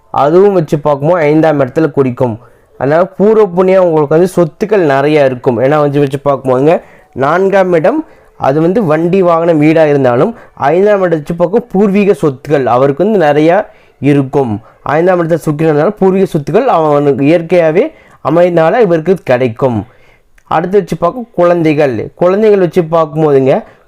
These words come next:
குழந்தைங்களுக்கும் ரொம்ப பாசமா இவங்க மேல இருப்பாங்க. குழந்தைகளுக்காக நிறைய செலவு பண்ணுவாங்க. அப்படிப்பட்ட குழந்தைகள் இருக்கும். அதே மாதிரி வச்சு பார்க்கும்போதுங்க காதலுங்கிறது நம்ம வதனால இவங்களுக்கு நிறைய காதல் வயப்படுவாங்க. இவங்களும் நிறைய பேர் வந்து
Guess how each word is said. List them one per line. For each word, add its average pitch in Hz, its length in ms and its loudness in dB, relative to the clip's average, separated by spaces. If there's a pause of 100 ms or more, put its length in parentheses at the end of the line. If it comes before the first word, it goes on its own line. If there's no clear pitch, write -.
(120)
குழந்தைங்களுக்கும் 214 800 0
ரொம்ப 185 360 0 (140)
பாசமா 165 400 0 (120)
இவங்க 139 240 2
மேல 139 180 2
இருப்பாங்க. 123 420 -2 (1000)
குழந்தைகளுக்காக 196 760 0
நிறைய 156 180 2 (140)
செலவு 143 340 0
பண்ணுவாங்க. 120 460 0 (320)
அப்படிப்பட்ட 135 380 -4 (120)
குழந்தைகள் 147 400 0
இருக்கும். 117 340 -2 (400)
அதே 180 180 2
மாதிரி 208 220 0
வச்சு 165 160 -4
பார்க்கும்போதுங்க 151 600 0 (380)
காதலுங்கிறது 180 760 2
நம்ம 151 220 0
வதனால 139 500 0
இவங்களுக்கு 185 400 0
நிறைய 156 180 2 (120)
காதல் 151 260 0
வயப்படுவாங்க. 135 680 0 (480)
இவங்களும் 185 340 2
நிறைய 160 220 2
பேர் 180 200 0
வந்து 180 140 0